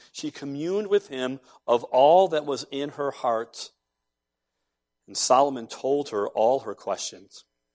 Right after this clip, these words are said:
There was not anything hid from the king which he told her not." And when the queen of Sheba had seen all Solomon's wisdom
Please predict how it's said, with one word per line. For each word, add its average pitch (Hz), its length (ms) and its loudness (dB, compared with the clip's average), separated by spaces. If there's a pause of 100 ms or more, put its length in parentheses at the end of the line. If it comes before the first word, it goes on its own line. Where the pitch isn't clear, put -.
There 151 160 12
was 156 160 8
not 147 300 8
anything 139 840 0
hid 123 560 2
from 143 440 0
the 147 120 -2
king 101 520 -8 (560)
which 113 220 -4
he 120 180 -12
told 123 540 -2
her 113 260 -4
not." 110 540 -4 (560)
And 156 100 6
when 165 100 4
the 151 60 2
queen 208 300 0
of 233 100 -2
Sheba 135 520 4 (160)
had 135 220 -2
seen 175 480 0
all 185 500 6
Solomon's 160 680 2
wisdom 175 600 -2